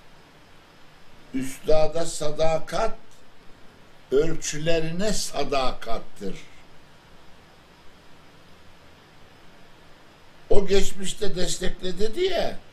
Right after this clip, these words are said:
ona sadakat adına bugün sahneden düşenleri sahneye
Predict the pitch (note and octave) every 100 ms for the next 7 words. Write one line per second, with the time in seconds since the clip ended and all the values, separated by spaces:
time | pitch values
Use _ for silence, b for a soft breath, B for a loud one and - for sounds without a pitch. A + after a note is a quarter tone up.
0 | - - - - - - - - - _
1 | - D#3+ F3 G3 D#3+ - E3 E3 F#3+ F#3
2 | - F3+ - - - - D#3+ D3+ D3 C3+
3 | A#2+ - - - - - - - - -
4 | A3+ F#3 F#3+ A3 F#3+ D3 G#2+ - - D3
5 | D#3 D#3 E3+ D#3+ F#3 F#3+ D#3+ D3+ - D3+
6 | D3 D3 C#3+ D3 D3 G#2 - - - -
7 | - - - - D#3+ D#3+ D#3 E3 E3+ G3